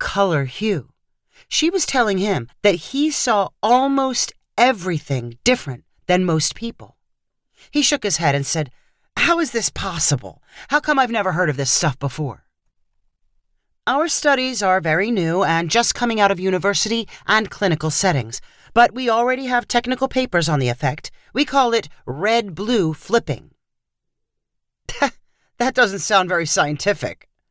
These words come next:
Modern scientists aren't worried about sophisticated Latin or Greek terminology. We use terms people can remember.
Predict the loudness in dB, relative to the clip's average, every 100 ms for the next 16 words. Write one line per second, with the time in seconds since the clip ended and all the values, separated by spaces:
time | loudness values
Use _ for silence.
0 | _ _ _ _ _ _ _ _ -12 0
1 | 2 2 0 -4 0 0 0 -2 -2 -2
2 | -2 0 0 0 0 0 0 0 -2 -2
3 | 0 0 0 -2 -2 0 2 2 2 0
4 | 0 -2 -4 -4 -4 -4 -2 0 2 2
5 | 2 0 -2 -2 -6 -20 -6 -2 0 0
6 | -2 -4 -2 0 0 -4 -4 -2 0 2
7 | 2 2 0 -8